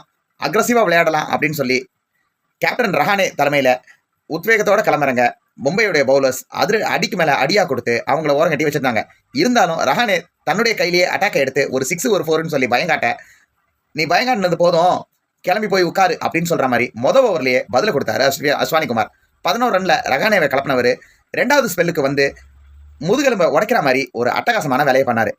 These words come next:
ரிங்கு சிங் மற்றும் மனிஷ் பாண்டே ரெண்டு பேரும் சேர்ந்து ரீபில்ட் பண்ற பெரிய முயற்சியில ஈடுபட, இருபத்தி ரெண்டு ரன்ல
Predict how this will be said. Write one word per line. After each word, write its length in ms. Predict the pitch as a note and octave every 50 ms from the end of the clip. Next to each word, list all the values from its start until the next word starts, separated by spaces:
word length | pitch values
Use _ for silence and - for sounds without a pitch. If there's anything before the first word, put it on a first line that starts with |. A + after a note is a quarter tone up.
| _ _ _ _ _ _ -
ரிங்கு 280 | - F3+ A3 B3+ - D4
சிங் 380 | - A3+ G3+ F3 - - - - _ _
மற்றும் 340 | - C#3+ - - D#3+ D3+ - _ _ _ _ _ _ _ -
மனிஷ் 180 | D3+ F#3+ A3 -
பாண்டே 200 | A3+ F#3+ F3 D#3+
ரெண்டு 200 | D3 D#3+ G3 A#3
பேரும் 180 | A#3 A3 G3+ E3
சேர்ந்து 360 | F3 E3 D#3 D3+ C#3+ - - -
ரீபில்ட் 300 | - - A#3+ A#3 A#3 E3+
பண்ற 320 | - D3+ D3+ D3+ D3+ - - -
பெரிய 260 | - C3 D3+ G3 A3
முயற்சியில 260 | F#3+ F3+ F3 F3 F3
ஈடுபட, 440 | D3 C#3 C#3+ C#3+ B2+ B2 A#2 A#2 - - - _ _ _ _ _ _ _
இருபத்தி 300 | - G3 A3+ C4 C4 B3
ரெண்டு 200 | G3+ F#3+ F#3+ F#3
ரன்ல 180 | G3+ F#3+ F3+